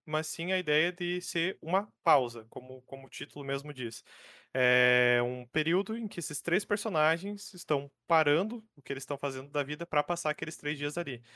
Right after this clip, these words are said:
Então, minha intenção na-, era mesmo não ter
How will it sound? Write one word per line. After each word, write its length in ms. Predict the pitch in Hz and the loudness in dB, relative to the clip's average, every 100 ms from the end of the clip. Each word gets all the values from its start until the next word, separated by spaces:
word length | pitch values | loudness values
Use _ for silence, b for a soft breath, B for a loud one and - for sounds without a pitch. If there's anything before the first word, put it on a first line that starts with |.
| b b b | b b b
Então, 180 | - 139 | 0 0
minha 760 | 135 147 160 156 151 139 127 120 | 2 2 4 4 4 4 2 0
intenção 540 | 135 - 170 - 156 | -2 -2 -4 -2 -2
na-, 280 | 175 160 156 131 | 0 -2 -2 0
era 220 | 139 160 | 2 4
mesmo 320 | 165 165 170 | 2 -2 -2
não 160 | 147 156 | -4 -6
ter 760 | - 147 147 147 139 117 110 | -2 0 2 2 0 -2 -6